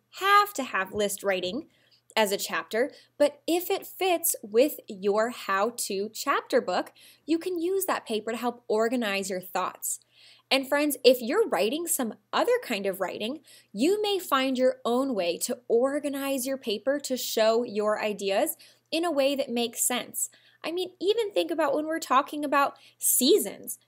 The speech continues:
Maybe you organize the pictures and the writing like a circle and show the arrows of how it's a repeating pattern. There's all different ways that writers of information books organize their thoughts and ideas on paper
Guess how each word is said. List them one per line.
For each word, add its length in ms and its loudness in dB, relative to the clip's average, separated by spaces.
Maybe 280 2
you 180 2
organize 720 -2
the 100 -4
pictures 500 -4
and 100 -4
the 80 -6
writing 380 -2
like 200 -2
a 60 -4
circle 500 0
and 160 -6
show 220 0
the 180 -2
arrows 460 0
of 140 -4
how 280 -2
it's 140 -4
a 80 -2
repeating 640 -4
pattern. 460 -4
There's 300 -2
all 240 -4
different 400 -6
ways 380 -6
that 240 -2
writers 420 2
of 100 -2
information 840 -4
books 300 -6
organize 560 4
their 160 0
thoughts 380 -2
and 60 -4
ideas 360 -2
on 140 -6
paper 480 -2